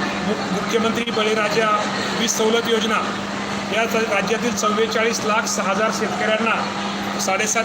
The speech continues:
एच पीपर्यंत या क्षमतेपर्यंत शेतीपंपांना मोफत वीज देण्याचा निर्णय हा शासनाने घेतलेला आहे. या योजनेसाठी सरकारला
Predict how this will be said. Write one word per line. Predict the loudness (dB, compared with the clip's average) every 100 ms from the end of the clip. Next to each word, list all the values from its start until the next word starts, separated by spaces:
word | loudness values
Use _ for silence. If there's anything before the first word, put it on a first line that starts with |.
| 0
एच | -2
पीपर्यंत | 0 0 2 2 0 -2 -2 -2 -2 0
या | 0 0 0
क्षमतेपर्यंत | -2 0 0 0 0 -2 -2
शेतीपंपांना | -2 0 0 0 0 0 0 0 -2 -4 -2
मोफत | 0 2 2
वीज | 2 0 0
देण्याचा | 0 0 0
निर्णय | 0 0 0 -2 -4 -4 -4 -4
हा | -2
शासनाने | 0 0 0 -2
घेतलेला | 0 0 0 2
आहे. | 2 -2 -4 -4 -4 0
या | 2
योजनेसाठी | 2 0 0 0 0 0
सरकारला | 0 0 0 0 2 2